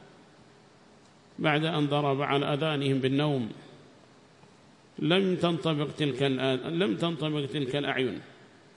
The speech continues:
ضرب على آذانهم وناموا وأعينهم مفتحة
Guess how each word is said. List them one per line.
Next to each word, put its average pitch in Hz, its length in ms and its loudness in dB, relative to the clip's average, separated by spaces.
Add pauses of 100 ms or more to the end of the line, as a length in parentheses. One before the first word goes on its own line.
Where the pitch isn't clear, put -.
(140)
ضرب 156 300 0
على 139 300 -2
آذانهم 139 500 -2 (400)
وناموا 151 480 2 (680)
وأعينهم 151 500 0
مفتحة 127 480 -6